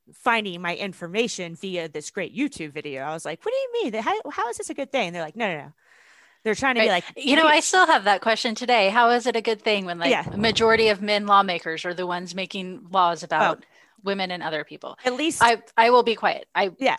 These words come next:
Speaker 2: I'm
Speaker 1: I know.
Speaker 2: trying
Speaker 1: Well,
Speaker 2: to
Speaker 1: I
Speaker 2: let you,
Speaker 1: mean,
Speaker 2: <laughs> I'm
Speaker 1: this is,
Speaker 2: trying to let you
Speaker 1: this
Speaker 2: tell
Speaker 1: is the
Speaker 2: your story.
Speaker 1: history. I can't, I can't change it.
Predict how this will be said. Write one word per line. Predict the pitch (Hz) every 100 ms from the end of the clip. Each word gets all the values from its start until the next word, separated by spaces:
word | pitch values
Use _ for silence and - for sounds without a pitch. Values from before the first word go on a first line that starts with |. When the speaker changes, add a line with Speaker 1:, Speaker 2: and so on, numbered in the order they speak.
| -
Speaker 2:
I'm |
Speaker 1:
I | 294
know. |
Speaker 2:
trying | - 240
Speaker 1:
Well, | -
Speaker 2:
to | 247
Speaker 1:
I |
Speaker 2:
let | 294
you, | 240
Speaker 1:
mean, | 180
Speaker 2:
<laughs> |
I'm | 247 - -
Speaker 1:
this | 262 262
is, | 277
Speaker 2:
trying | 349
to | 277
let | 262
you |
Speaker 1:
this | 294
Speaker 2:
tell | 285
Speaker 1:
is | 214
the | 269 254
Speaker 2:
your | 196
story. | 180 175
Speaker 1:
history. | 185 -
I | 359 226
can't, | 277 208 294 -
I | 277
can't | 240 233
change | 214 -
it. | -